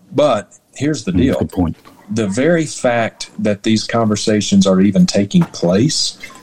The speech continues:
Speaker 1: that there is actually serious discussion about it, that there are prominent pastors in the S B C who would welcome that. If, if, if the fact that this conversation is even taking place,
Speaker 2: Mm-hmm.
Speaker 1: that shows you you've lost.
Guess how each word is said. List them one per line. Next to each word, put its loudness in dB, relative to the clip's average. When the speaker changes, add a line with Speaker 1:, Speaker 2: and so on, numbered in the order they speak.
Speaker 1:
that 2
there 2
is 0
actually 0
serious 0
discussion -2
about 0
it, -4
that -4
there 2
are 2
prominent 0
pastors -2
in 4
the 2
S 0
B 2
C 0
who 4
would 0
welcome 2
that. 0
If, -4
if, -4
if -6
the -2
fact 0
that 0
this -2
conversation 0
is 2
even 2
taking -2
place, -2
Speaker 2:
Mm-hmm. 4
Speaker 1:
that 2
shows -2
you 2
you've 0
lost. -2